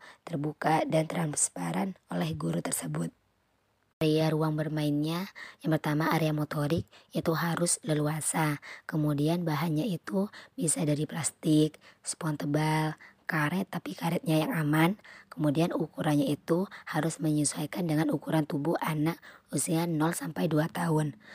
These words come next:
Kalau di area lainnya selain motorik, itu juga harus leluasa, eh, untuk anak memainkan apa yang disediakan. Kemudian harus ada tempat istirahat bagi anak tersebut.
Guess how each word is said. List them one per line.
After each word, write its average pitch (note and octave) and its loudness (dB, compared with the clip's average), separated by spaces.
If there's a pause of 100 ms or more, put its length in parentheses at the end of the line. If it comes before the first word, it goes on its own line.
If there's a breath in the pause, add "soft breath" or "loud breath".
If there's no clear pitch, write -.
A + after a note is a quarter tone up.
(240 loud breath)
Kalau E3+ 4
di D#3 4
area D#3 2
lainnya E3+ 2
selain D#3 0
motorik, E3 0 (320 loud breath)
itu F3 0
juga D#3+ 4
harus E3 -2
leluasa, E3 2 (400 loud breath)
eh, D3+ 2
untuk - 0
anak D#3+ 2
memainkan D3+ 0
apa - -4
yang D#3 0
disediakan. D#3+ 0 (640 loud breath)
Kemudian D#3+ 4
harus D#3 2
ada D3+ 0
tempat - -4
istirahat E3+ 0
bagi D3+ 2
anak D3+ 0
tersebut. D3 -2